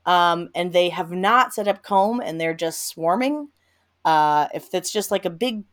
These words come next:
like, mushy moving pile of bees with no comb that seem to be sort of gathered around a middle thing, the thing in the middle that they're trying to protect is the queen, queen.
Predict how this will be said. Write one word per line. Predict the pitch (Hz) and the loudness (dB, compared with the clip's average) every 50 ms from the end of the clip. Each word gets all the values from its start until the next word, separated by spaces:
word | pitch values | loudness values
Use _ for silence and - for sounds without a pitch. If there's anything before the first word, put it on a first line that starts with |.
| _ _ _ - | _ _ _ -2
like, | 185 170 165 - 175 | -2 -2 -2 -4 -10
mushy | 175 180 196 208 214 214 - - 233 220 202 | -8 -4 -2 0 0 0 -2 -2 -4 -4 -4
moving | 185 185 185 196 196 208 208 202 214 196 190 | -4 -4 -2 -2 -2 -2 0 0 0 0 -2
pile | 190 - 185 185 180 180 185 180 175 | -2 -2 0 2 4 4 4 2 0
of | 165 156 143 | -2 -4 -8
bees | 175 180 175 175 180 180 165 170 | -12 -10 -6 -4 -4 -4 -4 -6
with | 165 - - | -10 -8 -6
no | 170 170 160 165 165 165 165 160 160 _ _ _ _ _ _ | -2 0 2 4 4 2 2 -2 -6 _ _ _ _ _ _
comb | - - 190 185 185 196 196 185 | -6 -2 0 0 0 0 0 -2
that | 170 156 - | -4 -6 -6
seem | 185 180 170 | -8 -8 -6
to | 175 | -6
be | 170 | -6
sort | 170 - 180 170 | -6 -6 -6 -6
of | 160 151 | -6 -6
gathered | 147 165 160 165 170 170 175 170 165 | -2 0 2 2 2 2 2 0 0
around | 160 156 156 156 165 160 | 0 -2 -2 -2 -2 -4
a | 151 | -4
middle | 151 165 170 160 151 | -2 -2 -2 -2 -2
thing, | - - 170 175 180 185 185 - _ - - - _ _ | -4 -4 -4 -4 -4 -4 -8 -10 _ -20 -20 -20 _ _
the | 165 | -16
thing | - - 277 311 330 349 | -6 -2 0 0 2 2
in | 330 | 2
the | 294 277 | 4 6
middle | 262 277 277 269 214 185 | 6 6 6 6 6 4
that | 170 170 170 | 4 2 0
they're | 180 170 | 0 -2
trying | - - 180 180 175 | -2 -2 -2 -2 -2
to | 165 | -2
protect | - - 160 - 175 165 - - | -4 -6 -2 0 0 0 0 -4
is | 156 139 | -12 -12
the | - _ | -14 _
queen, | _ _ - 247 208 156 135 135 131 131 135 _ | _ _ -4 -4 -2 -2 -4 -4 -6 -10 -12 _
queen. | - - 156 147 143 143 156 185 | -10 -8 -8 -6 -6 -8 -10 -12